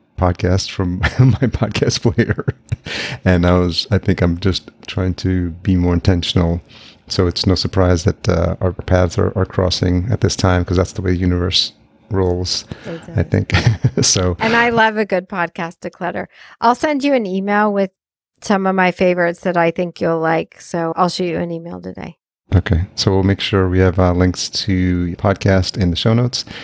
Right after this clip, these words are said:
Speaker 1: Any other, uh, places people can connect with you online?
Speaker 2: Sure. We're on Instagram at All the Wiser Podcasts, on Facebook at All the Wiser Podcast, and Twitter at All the Wiser Pod. And you can follow me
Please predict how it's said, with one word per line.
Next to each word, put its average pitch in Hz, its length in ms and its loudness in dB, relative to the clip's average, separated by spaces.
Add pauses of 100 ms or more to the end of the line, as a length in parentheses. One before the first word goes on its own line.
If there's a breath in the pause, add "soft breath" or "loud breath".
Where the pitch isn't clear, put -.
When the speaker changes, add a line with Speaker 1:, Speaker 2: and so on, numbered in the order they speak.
(300 loud breath)
Speaker 1:
Any 101 220 4
other, 98 360 4
uh, 95 160 4
places 98 440 2
people - 260 -4
can 92 160 0
connect 92 260 2
with 92 120 -6
you 95 80 4
online? 92 380 4 (680)
Speaker 2:
Sure. 330 320 -2 (160)
We're 196 100 2
on 190 120 0
Instagram 214 640 0
at 208 120 0
All 185 140 0
the 185 120 0
Wiser 180 340 0
Podcasts, - 1120 -2
on 170 280 -2
Facebook 220 720 0
at 202 160 0
All 196 100 4
the 196 120 2
Wiser 190 300 2
Podcast, 180 720 -2
and 175 200 -4
Twitter 180 580 2
at 175 540 -6
All 170 160 2
the 180 120 0
Wiser 185 360 -2
Pod. 262 360 -4 (440)
And 185 500 2
you 196 160 4
can 185 520 0
follow 180 260 2
me 196 380 -2